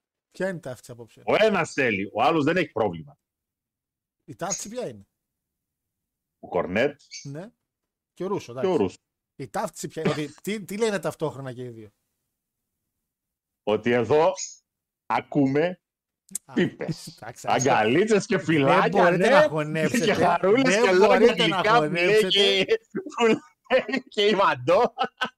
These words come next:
Speaker 1: Δεν μπορείτε να χωνέψετε την τεράστια υγεία που βγάζει στο W W E. Δεν μπορείτε να χωνέψετε το, το κύμα αγάπης που έχει πάρει αυτή την εταιρεία από κάτω και την έχει σηκώσει ψηλά. Ο Triple H είναι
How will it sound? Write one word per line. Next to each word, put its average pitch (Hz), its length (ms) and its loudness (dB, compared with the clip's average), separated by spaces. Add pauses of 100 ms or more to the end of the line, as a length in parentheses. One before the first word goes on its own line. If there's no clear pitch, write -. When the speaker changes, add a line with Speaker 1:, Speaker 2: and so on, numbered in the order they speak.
(380)
Speaker 1:
Δεν 143 420 -2
μπορείτε 165 320 0
να 180 100 -8
χωνέψετε 143 880 -10
την 139 160 -16
τεράστια 135 800 -8 (680)
υγεία 156 680 -6
που 156 140 -14
βγάζει 165 260 -4
στο 151 180 -10
W 156 380 -8
W 151 180 -6
E. 123 360 -14
Δεν 147 180 -6
μπορείτε 170 260 -8
να 160 60 -10
χωνέψετε 151 400 -12
το, 139 220 -12 (200)
το 147 120 -10
κύμα 185 340 -10
αγάπης 151 760 -8
που 175 100 -10
έχει 165 180 -10
πάρει 175 380 -8
αυτή 156 140 -10
την 151 80 -8
εταιρεία 139 280 -6
από 135 240 -10
κάτω 151 340 -10
και 165 100 -14
την 143 100 -14
έχει 180 140 -12
σηκώσει - 300 -16
ψηλά. 139 380 -16 (360)
Ο 143 80 -8
Triple 180 680 -6
H 117 100 -16
είναι 180 420 -6